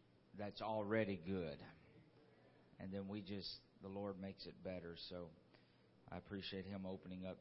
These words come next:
to us. I want you to open your Bibles to the book of Ezekiel. At Ezekiel chapter thirty-four. I'm gonna talk for just a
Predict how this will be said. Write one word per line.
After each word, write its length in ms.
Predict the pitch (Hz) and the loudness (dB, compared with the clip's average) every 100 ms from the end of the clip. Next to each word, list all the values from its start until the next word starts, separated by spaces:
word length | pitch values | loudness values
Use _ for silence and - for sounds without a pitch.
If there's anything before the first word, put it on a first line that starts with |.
| - | -6
to 160 | 95 90 | -4 -4
us. 60 | - - - - | -8 -16 -6 0
I 40 | |
want 160 | 190 196 | 2 4
you 80 | 165 | 6
to 60 | |
open 220 | 160 151 | 6 4
your 100 | 131 | 0
Bibles 400 | 117 123 131 123 113 123 | 4 4 4 0 -4 -2
to 180 | 113 107 | -2 -2
the 220 | 107 104 95 | -2 -2 -2
book 160 | 139 147 117 | -2 0 -2
of 80 | 104 | -2
Ezekiel. 640 | 95 87 143 - 147 135 123 | -4 -4 -6 -4 -6 -4 -2
At 80 | 123 | 0
Ezekiel 560 | 113 110 143 - 127 123 | 0 0 -2 2 0 4
chapter 400 | 131 123 113 110 | 2 2 -2 0
thirty-four. 400 | 135 127 127 123 | 2 2 2 4
I'm 100 | 151 | 4
gonna 160 | 190 156 | 4 2
talk 380 | - 151 151 143 | 4 4 4 0
for 80 | |
just 260 | 117 135 | -2 -2
a 60 | - | -2